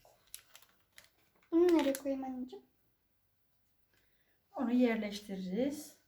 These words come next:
Speaker 2: Evet. Evet arkadaşlar, seramızı, e, biz böyle yerleştireceğiz ve dediğim gibi abonelerimiz tamamen ücretsizdir arkadaşlar.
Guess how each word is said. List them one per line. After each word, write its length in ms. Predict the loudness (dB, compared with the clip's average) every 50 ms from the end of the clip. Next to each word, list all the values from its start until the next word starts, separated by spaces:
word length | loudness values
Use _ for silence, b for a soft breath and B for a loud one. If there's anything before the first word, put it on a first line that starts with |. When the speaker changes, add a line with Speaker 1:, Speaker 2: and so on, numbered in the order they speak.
| _ _ _ _ -14
Speaker 2:
Evet. 300 | -8 -6 -6 -6 -6 -10 -16 -20 _ _ B B B B B B B
Evet 300 | 0 2 4 4 4 4
arkadaşlar, 840 | 4 2 2 4 4 4 4 4 4 2 0 2 4 4 6 4 4 2 -2 -6 -12 -16 -18 -20
seramızı, 800 | -20 -8 -2 0 2 2 4 2 0 -2 -2 0 0 0 0 -2 -4 B B B B B B B B B -10
e, 200 | -8 -6 -4 0
biz 180 | 0 2 2 4
böyle 240 | 4 4 6 6 6
yerleştireceğiz 1120 | 6 4 4 4 2 2 0 -2 -4 -6 -8 -8 -6 -4 -4 -2 -2 -2 -4 -6 -4 0
ve 220 | 2 2 2 2 0 -6 -10 -12 -12 -14 -14 _ _ _ _ _ _ _ b b b b b b b b -4
dediğim 360 | -4 -2 0 4 4 6 6
gibi 460 | 6 6 6 6 6 4 4 2 -6 -12 -8 -4
abonelerimiz 600 | -2 0 2 2 2 4 4 4 4 4 2 0
tamamen 340 | -2 -2 0 2 2 2 4
ücretsizdir 640 | 2 2 2 0 -2 -2 -2 -4 -6 -4 -4 -2 -2
arkadaşlar. 680 | -2 -2 -2 -2 -2 -2 -2 -2 -2 -4 -4 -4 -4